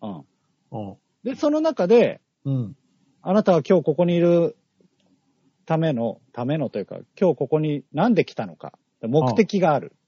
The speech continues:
Speaker 2: はあはあ。
Speaker 1: で、その目的を達成すると何ポイントみたいなのがある。
Speaker 2: ああ、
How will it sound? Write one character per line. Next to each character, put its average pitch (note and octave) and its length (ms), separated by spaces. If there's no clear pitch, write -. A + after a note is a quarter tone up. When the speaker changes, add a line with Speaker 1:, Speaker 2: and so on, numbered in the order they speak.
Speaker 2:
は C3+ 120
あ A2 40
は G2 260
あ。 - 20
Speaker 1:
で、 G#3 80
そ C4 120
の C#4 80
目 C4 200
的 D#4+ 200
を D4+ 80
達 C4 280
成 B3 40
す C4 80
る B3+ 100
と G3 100
何 E3 220
ポ G3 140
イ C#3+ 60
ン - 20
ト E2 120
み D#2 80
た C#2+ 100
い - 20
な - 60
の - 40
が - 100
あ - 40
る。 - 40
Speaker 2:
あ B2 80
あ、 - 20